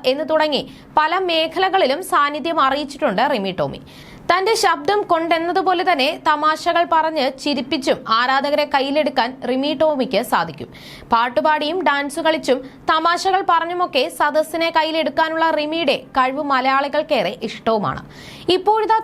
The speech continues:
തന്റെ വർക്കൗട്ടിനെ കുറിച്ച് സംസാരിക്കുകയാണ് റിമി ടോമി. ഒരു ചാനൽ പരിപാടിയിൽ സംസാരിക്കവെയാണ് റിമി ടോമി ഇതേക്കുറിച്ച് പറഞ്ഞത്. പണ്ട് സ്ലിം ബ്യൂട്ടിയായിരുന്നു, പിന്നീട് നന്നായി ഭക്ഷണം കഴിച്ചു, പിന്നെ എനിക്ക് തന്നെ ഭയങ്കര ബുദ്ധിമുട്ടായി.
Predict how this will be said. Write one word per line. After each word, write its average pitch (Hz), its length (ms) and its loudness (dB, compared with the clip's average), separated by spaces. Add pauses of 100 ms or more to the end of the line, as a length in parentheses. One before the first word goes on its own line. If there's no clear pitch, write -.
തന്റെ 370 320 2
വർക്കൗട്ടിനെ 339 640 0
കുറിച്ച് 359 280 -4
സംസാരിക്കുകയാണ് 320 760 0 (120)
റിമി 254 300 2
ടോമി. 143 240 -2 (360)
ഒരു 269 200 2
ചാനൽ 285 420 2
പരിപാടിയിൽ 311 560 2
സംസാരിക്കവെയാണ് 302 840 0 (120)
റിമി 302 260 0
ടോമി 311 280 2
ഇതേക്കുറിച്ച് 302 520 0
പറഞ്ഞത്. 160 380 -2 (500)
പണ്ട് 381 340 2 (220)
സ്ലിം 339 340 0
ബ്യൂട്ടിയായിരുന്നു, 302 640 2 (140)
പിന്നീട് 269 400 2 (180)
നന്നായി 247 360 0 (100)
ഭക്ഷണം 262 400 -2
കഴിച്ചു, 156 280 -2 (360)
പിന്നെ 247 260 4
എനിക്ക് 277 240 -4
തന്നെ 285 240 2 (400)
ഭയങ്കര 285 460 0
ബുദ്ധിമുട്ടായി. 247 520 0